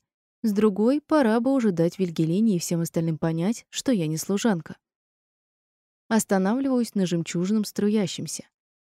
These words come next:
Не помню, для чего там его пророчила мадам Дев, а, как по мне, для испытания в самый раз. Переодеваюсь, легкой магической струйкой поднимаю волосы в прическу.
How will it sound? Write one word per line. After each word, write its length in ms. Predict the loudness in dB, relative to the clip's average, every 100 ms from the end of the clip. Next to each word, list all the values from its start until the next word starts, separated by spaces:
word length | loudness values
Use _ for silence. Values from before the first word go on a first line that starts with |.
| _ _
Не 160 | 0 0
помню, 320 | 2 2 2
для 140 | 0
чего 280 | -2 -2 0
там 140 | 0
его 240 | 0 0 0
пророчила 540 | 0 0 0 -2 -2
мадам 360 | -2 0 0 0
Дев, 200 | 0 -2 _ _ _
а, 100 | -6 -2
как 180 | -2
по 140 | 0 0
мне, 360 | 0 0 -2 -4
для 180 | 2 2
испытания 580 | 2 -2 -2 -2 0 -2
в 40 |
самый 300 | -2 -4 -2
раз. 340 | -2 -4 -8 -18 _ _ _ _ _ _ _ _ _ _ _ _
Переодеваюсь, 760 | 2 4 6 4 2 2 0 0
легкой 380 | 2 2 0 0
магической 580 | 2 0 -4 -6 -4 -4
струйкой 480 | -2 -2 0 -2
поднимаю 500 | -2 -2 -2 0 0
волосы 420 | 0 -2 -2 -4 -8
в 80 |
прическу. 600 | -6 -6 -2 -4 -6 -14